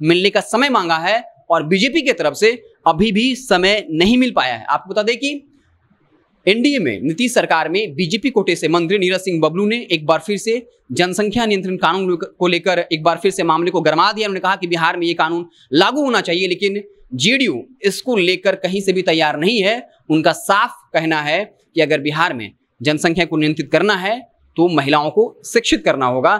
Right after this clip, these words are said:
तो अब देखना दिलचस्प होगा कि जेडीयू और बीजेपी की तकरार जिस तरह बढ़ रही है, उ-, अब बिहार की सियासत किस ओर जाएगी, क्योंकि नीतीश कुमार अभी तक दबाव बनाने में सफल हैं।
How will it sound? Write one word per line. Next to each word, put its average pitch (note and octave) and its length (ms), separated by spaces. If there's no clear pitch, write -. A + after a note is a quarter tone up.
तो F3 60
अब D3 200
देखना G3+ 300
दिलचस्प F#3+ 420
होगा E3 220
कि F#3+ 380
जेडीयू C3+ 520
और C#3 180
बीजेपी D#3 400
की G#3 120
तकरार E3 440
जिस D3 200
तरह F3+ 140
बढ़ F3+ 240
रही G3 220
है, C#3+ 400
उ-, G4+ 80
अब F#3 300
बिहार D#3 400
की G3+ 80
सियासत D#3 560
किस A3 140
ओर G#3+ 180
जाएगी, F#3+ 360
क्योंकि F3+ 200
नीतीश G#3 340
कुमार F3+ 280
अभी E3+ 220
तक G3 120
दबाव D#3+ 320
बनाने E3+ 240
में E3 60
सफल E3 320
हैं। F#3+ 180